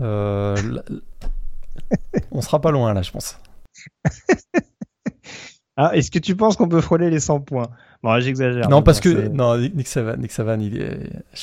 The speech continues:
Speaker 1: à, à soixante, il va s'arrêter, à peu près.
Speaker 2: Je pense. Euh, vingt-deux heures trente, Iowa State, Iowa, dont on parlait tout à l'heure. À vingt-trois heures, on aura Clemson contre South Carolina State, programme, euh, de un double A.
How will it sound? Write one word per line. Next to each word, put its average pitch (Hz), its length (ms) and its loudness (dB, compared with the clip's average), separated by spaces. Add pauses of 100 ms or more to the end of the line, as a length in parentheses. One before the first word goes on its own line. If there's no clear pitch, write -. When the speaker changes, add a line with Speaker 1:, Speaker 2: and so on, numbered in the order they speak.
(100)
Speaker 1:
à, 131 80 -4
à - 280 -4
soixante, - 500 -2
il 123 40 -6
va 107 100 -2
s'arrêter, - 400 -8
à - 20 -10
peu - 120 -12
près. - 120 -16 (680)
Speaker 2:
Je 107 160 -6
pense. - 320 -12 (640)
Euh, 127 240 8
vingt-deux 214 340 4
heures 214 160 2
trente, 190 500 2
Iowa 175 300 4
State, 165 320 -2
Iowa, 156 320 4
dont 139 160 -2
on 139 60 -4
parlait 131 240 0
tout 127 180 -10
à 127 80 2
l'heure. 131 200 4
À 120 80 -2
vingt-trois 123 440 -2
heures, 139 80 2
on 131 80 -2
aura 113 200 0
Clemson 147 400 -2
contre 127 280 -6
South 170 400 2
Carolina 156 520 2
State, 170 360 -2
programme, 143 380 0 (500)
euh, 123 80 0
de 123 240 -2 (140)
un 180 160 2
double 151 580 2
A. 220 540 4